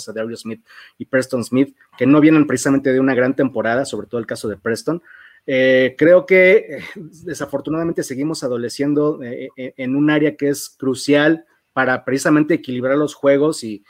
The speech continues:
y mantenerte, eh, eh, eh, eh, en ese deep run que quieres hacer hacia, en postemporada. El juego pasa mucho por el nivel de los linebackers y sigo sin ver realmente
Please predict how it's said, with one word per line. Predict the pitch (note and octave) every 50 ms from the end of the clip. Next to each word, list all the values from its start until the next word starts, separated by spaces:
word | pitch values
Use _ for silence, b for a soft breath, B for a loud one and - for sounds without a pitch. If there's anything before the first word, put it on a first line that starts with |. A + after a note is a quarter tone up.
| b b b b -
y | B2
mantenerte, | B2+ C3 C3 B2+ - B2+ C3 C3+ C#3 - - E3
eh, | D#3+ D3+ C#3+ C3+ B2+ A#2+ A#2+ A#2 A2+ A#2 A#2 C3+ D3 C3+ C#3+ - C#3+ C3+
eh, | D3+ -
eh, | C#3 C3 D3+ -
eh, | C#3 B2 A#2+ A#2 A2+ A2 G#2+ A#2+ D3 C3+
en | C3 C#3+
ese | - - - C#3+
deep | B2 A#2+ D#3+ D3+ -
run | - C3 C3+ C#3 D3+
que | D3 C3+ -
quieres | - C3 B2+ A#2+
hacer | G#2+ - - C3
hacia, | C3 - B2 A2+ A2+ - C3+ B2+
en | A#2
postemporada. | - B2 A2 - - A#2 A2 - A#2+ A#2 B2+ C#3+ D#3+ F#3 F#3+ B B B B B B B _ _ _ _ _ _ - _ _ -
El | F#3 D#3 D3+
juego | D3 - F3 F#3+ F#3 F#3+ -
pasa | - F3+ - - F#3
mucho | E3+ D#3+ E3 D#3 - F#3+ - -
por | C#3+ C3
el | B2+ B2+
nivel | B2+ B2+ C3+ C#3
de | D3+
los | C#3+ B2+ A2
linebackers | A#2+ C3+ C3+ C3 B2+ C3+ C3 - D#3 D#3+ D#3 - -
y | D3+ C#3
sigo | - - - E3+ E3+ E3+ G3+ G3
sin | G3 - C#3 C3+ C3
ver | C3+ C#3+ D#3 D#3+
realmente | D#3 D#3+ D3+ D3+ D3 C#3+ C#3+ D3 - D#3 D#3 D#3